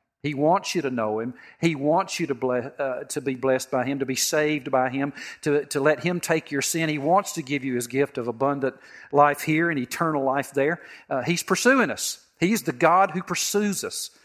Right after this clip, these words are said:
One old, one famous, uh, poet wrote a poem about him. He called him the Hound of Heaven. He's pr-, there's a hunting dog. He's, uh, he's after us.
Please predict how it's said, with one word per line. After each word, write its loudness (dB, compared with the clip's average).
One 2
old, 2
one 0
famous, 0
uh, -2
poet 4
wrote 2
a -4
poem 0
about 2
him. -4
He -2
called -2
him -4
the 0
Hound 2
of 2
Heaven. 0
He's -4
pr-, -8
there's -4
a 0
hunting 2
dog. 4
He's, -2
uh, 2
he's -2
after 2
us. -14